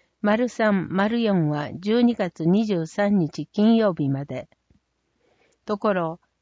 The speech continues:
橿原市木戸野町四百三十三、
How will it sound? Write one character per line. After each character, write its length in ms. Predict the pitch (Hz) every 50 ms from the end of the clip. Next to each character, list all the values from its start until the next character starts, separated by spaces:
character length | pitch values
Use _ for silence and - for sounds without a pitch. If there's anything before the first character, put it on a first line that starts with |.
| _ _
橿 320 | - 214 214 - - 247
原 260 | 226 247 240 226 233
市 260 | 220 - - 160 156 151 _
木 140 | - 220 208
戸 160 | 240 247 247
野 160 | 240 233 240
町 320 | _ - 175 160 147 147
四 260 | 151 180 214 240 226 214
百 260 | 208 170 - - 170
三 300 | - - 202 214 208 190
十 220 | 156 151 147 156
三、 320 | - - 165 151 143 147